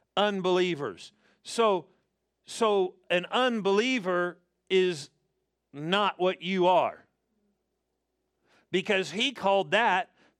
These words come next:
being unequally yoked, unequally connected,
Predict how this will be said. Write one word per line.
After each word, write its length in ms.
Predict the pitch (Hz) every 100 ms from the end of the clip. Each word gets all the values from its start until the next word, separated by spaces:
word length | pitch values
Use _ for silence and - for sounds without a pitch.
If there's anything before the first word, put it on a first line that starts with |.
| 117
being 320 | 160 233 262
unequally 880 | 220 220 220 202 - 170 151 151 160 _ _ _ _
yoked, 600 | 127 160 180 110 - - _ _
unequally 720 | 175 233 247 240 - 214 202 196
connected, 720 | - 185 175 170 - 101 92